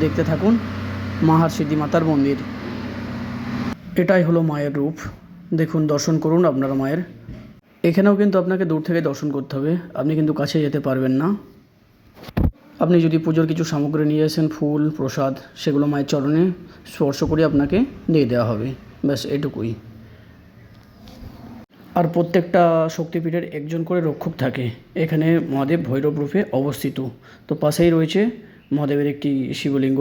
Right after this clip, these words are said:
তো আপনি চাইলে এখানেও দর্শন করতে পারেন। মনে করা হয় মহাকালেশ্বর জ্যোতির্লিঙ্গ দর্শনের পর কাল ভৈরব মন্দির দর্শন না করলে তা অসম্পূর্ণ হয়ে যায়। তো অবশ্যই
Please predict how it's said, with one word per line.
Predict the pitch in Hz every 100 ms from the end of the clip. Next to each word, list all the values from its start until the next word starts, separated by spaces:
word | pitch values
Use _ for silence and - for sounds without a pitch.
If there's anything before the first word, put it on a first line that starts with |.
| 151
তো | 160
আপনি | 135 135
চাইলে | 143 135
এখানেও | 139 139 147 220 - - - -
দর্শন | 131 147 143
করতে | 143 147
পারেন। | 131 160 226 - - - - _ _ _ _ _ _ -
মনে | 170 180
করা | 180 185 165
হয় | 180 - - - -
মহাকালেশ্বর | 156 147 165 160 165
জ্যোতির্লিঙ্গ | 156 156 160 165 156
দর্শনের | 147 - 156 160 -
পর | 160 214 - - - _ _ _ -
কাল | 147 143
ভৈরব | 147 151 175 185
মন্দির | 143 151 139
দর্শন | 139 160 151
না | 143 143
করলে | 147 165
তা | 160 107
অসম্পূর্ণ | 143 160 156 147 143
হয়ে | 131 104
যায়। | 107 123 - - - - -
তো | 151
অবশ্যই | 151 151 170